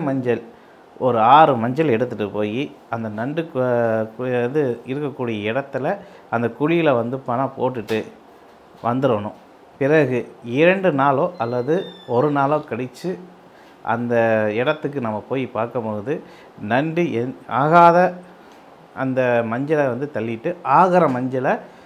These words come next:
அது வந்து தன் கூடயே வச்சுக்கும். அப்போ அந்த ஆகறக்கூடிய மஞ்சளை எடுத்துட்டு வந்து அதை சுத்தப்படுத்தி பதம்படுத்தி, ஆச்சுங்களா, நம்மளுடைய குலதெய்வம், நம்மளுடைய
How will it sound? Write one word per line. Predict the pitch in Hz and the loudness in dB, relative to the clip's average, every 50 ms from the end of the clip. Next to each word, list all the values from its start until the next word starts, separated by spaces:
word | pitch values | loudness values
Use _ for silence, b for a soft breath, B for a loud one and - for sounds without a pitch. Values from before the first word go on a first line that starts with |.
| B B B - | B B B 0
அது | 123 127 127 | 2 2 2
வந்து | 131 156 175 165 135 | 2 0 -2 -4 -2
தன் | 123 131 131 120 | -4 -4 -4 -4
கூடயே | 123 143 151 123 110 | -2 0 0 0 0
வச்சுக்கும். | - - 127 117 - 92 - - - - B B B B B B B 123 | -2 -6 -12 -12 -12 -14 -14 -16 -20 -20 B B B B B B B -2
அப்போ | 127 - - - 165 214 - 127 | -2 -2 0 2 2 4 4 2
அந்த | 131 127 123 120 131 156 | -2 0 2 4 6 6
ஆகறக்கூடிய | 196 208 196 220 226 220 208 - - - 180 175 170 165 156 143 120 113 | 6 6 6 6 6 6 6 4 0 0 2 2 2 4 2 2 2 0
மஞ்சளை | 120 139 165 170 175 185 175 170 175 175 175 170 - - - - - - - - - - - - - - - - - - 117 120 | -2 -2 -2 -2 0 0 2 4 2 2 0 -2 -8 -18 -20 -20 -20 -20 -20 -20 -20 -20 -20 -20 -20 -20 -20 -20 -12 -4 0 0
எடுத்துட்டு | 131 147 170 165 165 165 139 127 113 110 107 | 2 2 2 0 -2 -4 -2 0 0 0 0
வந்து | 107 110 110 107 117 120 117 - - - - - - - - - - - - - - - 120 | -2 -4 -4 -2 -2 -2 -2 -4 -6 -16 -20 -20 -20 -20 -20 -20 -20 -20 -20 -20 -8 -2 0
அதை | 123 123 117 - - | 0 0 0 -2 -4
சுத்தப்படுத்தி | 143 143 - - 202 196 - - 120 117 117 117 - - 117 113 - - - - - - - - | -6 -6 -2 0 0 0 2 0 -2 -2 -2 -4 -4 -8 -8 -8 -8 -10 -18 -20 -20 -12 -2 2
பதம்படுத்தி, | 135 139 156 202 208 190 160 123 113 110 - - - 120 113 - - B B B B B B B B B B B - - | 2 4 4 4 2 2 0 0 -2 -2 -6 -6 -6 -6 -6 -6 -10 B B B B B B B B B B B -4 -2
ஆச்சுங்களா, | 131 131 139 135 135 135 131 110 107 - - - - - - - - - - 120 | -2 0 0 2 2 4 2 2 0 -4 -14 -20 -20 -20 -20 -20 -20 -10 -4 -2
நம்மளுடைய | 139 165 175 175 165 156 147 143 143 151 147 - | 0 0 2 2 4 4 4 2 0 -2 -4 -4
குலதெய்வம், | - 127 139 147 143 127 113 110 107 101 110 110 - - - - - - - - - - - - 113 | -2 2 4 4 4 4 0 -2 -2 -4 -6 -8 -10 -14 -20 -20 -20 -20 -20 -20 -20 -20 -14 -8 -6
நம்மளுடைய | 131 160 175 185 170 151 131 123 127 143 | -4 -2 0 0 2 2 0 0 0 0